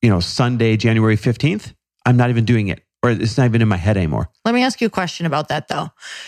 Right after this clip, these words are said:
Speaker 2: So, like, last year, I took on playing guitar, and <laughs> I did, like, seven lessons.
Speaker 1: Mm-hmm.
Speaker 2: And I was like, "This was not the year." I got super overwhelmed. And for me, I knew it was not the year.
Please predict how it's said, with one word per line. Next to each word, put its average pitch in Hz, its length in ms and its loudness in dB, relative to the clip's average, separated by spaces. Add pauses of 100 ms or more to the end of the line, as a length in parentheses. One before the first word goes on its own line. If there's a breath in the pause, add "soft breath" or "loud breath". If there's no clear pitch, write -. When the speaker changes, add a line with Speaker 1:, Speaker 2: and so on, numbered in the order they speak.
Speaker 2:
So, 226 240 0
like, 208 260 -2
last 196 440 -4
year, 185 420 0 (180)
I 170 640 -2 (300)
took 196 200 -2
on 185 200 2
playing 170 340 0
guitar, 165 540 -2 (120)
and 180 300 0
<laughs> - 20 -6
I 196 320 0
did, - 280 -2
like, 180 220 -4 (280)
seven 180 460 -2
lessons. 202 500 2
Speaker 1:
Mm-hmm. 104 200 4 (720 loud breath)
Speaker 2:
And 190 560 0
I 190 320 0
was 185 180 0
like, 180 220 -4
"This 180 180 -2
was 180 160 0
not 170 180 -2
the 170 80 -4
year." 156 360 -4
I 175 80 -2
got 175 200 -4
super 190 340 0
overwhelmed. 165 600 0
And 180 160 4
for 190 160 -2
me, 196 560 2 (420 loud breath)
I 190 160 0
knew 208 340 4
it - 60 -4
was 196 140 -2
not 165 200 -4
the 165 80 -6
year. - 240 -6